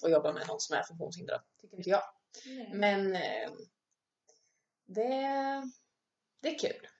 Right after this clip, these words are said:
Speaker 1: Men just nu så pluggar jag till logistiker. Och då kanske ni undrar vad det är för någonting. Det har med, eh, allt ifrån inköp på ett företag till, eh, lagerhantering, till, eh, produktion, till process.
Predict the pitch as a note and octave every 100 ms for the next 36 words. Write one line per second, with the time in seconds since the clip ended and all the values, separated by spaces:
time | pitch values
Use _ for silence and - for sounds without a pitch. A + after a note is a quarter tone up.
0 | _ G#3+ A#3 B3+ C4 E4+ F4+ F#4 - -
1 | B3+ B3 C4 G3+ G3+ F#3 F3 F3 - _
2 | - G3+ F#3 F#3 G3+ D#4+ - - - -
3 | F3+ _ _ _ - - _ _ F#3+ G3
4 | G#3+ G#3 F#3 F3 E3+ E3 D3+ D#3 F3 C#4+
5 | G3+ E3+ E3 E3 - - G3+ G3 F#3+ E3+
6 | E3 - F3 E3+ D#3+ D#3+ - - F2+ F2+
7 | - - - - - A3+ A#3 A#3 A3 G3
8 | F#3 F3+ G3+ E3+ - F#3+ F#3 - D#3+ -
9 | F3+ D3 - E3+ - - F3 E3+ - -
10 | F#2+ F#3 _ _ _ _ _ _ _ _
11 | _ _ - C#4+ C#4+ B3+ A#3+ A#3+ A3+ A3
12 | D4+ D4+ C#4 C#4+ C#4+ C4+ B3+ A#3 A3+ A3
13 | A3 G3+ G3+ G#3+ G#3+ A3 - D#4+ D4+ C#4+
14 | C4+ A#3+ A#3 A3+ G#3+ G#3 G3+ G3+ G3 C4+
15 | C#4 - - -